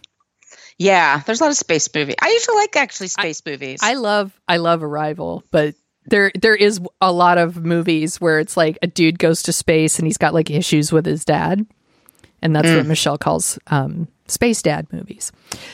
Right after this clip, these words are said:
Speaker 2: So, uh, number nine is The Amazing Spider-Man two. I
Speaker 1: Who's Spider-Man?
Speaker 2: I think this is the one with Andrew Garfield.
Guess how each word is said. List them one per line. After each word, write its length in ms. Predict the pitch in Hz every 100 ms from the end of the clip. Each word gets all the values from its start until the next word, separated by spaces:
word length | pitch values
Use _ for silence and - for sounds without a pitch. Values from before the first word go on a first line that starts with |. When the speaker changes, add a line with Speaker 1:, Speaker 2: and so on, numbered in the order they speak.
| -
Speaker 2:
So, 420 | - - 175 160 -
uh, 180 | 175 160
number 320 | 165 190 196
nine 320 | 196 165 180
is 140 | 185 -
The 140 | 185
Amazing 520 | 165 160 170 185 170
Spider-Man 720 | - - 156 160 170 170 160 160
two. 440 | - 151 147 170 - _ _ _ _ _ _ _ _ _ _ _ _ - -
I 120 | -
Speaker 1:
Who's 180 | 226 247
Spider-Man? 640 | - 214 214 185 143 135 - _ _ _
Speaker 2:
I 120 | -
think 220 | - 196 196
this 180 | 185
is 60 | 175
the 80 | 175
one 160 | 165
with 100 | 170 -
Andrew 300 | 175 160 165
Garfield. 720 | 165 170 - - 175 214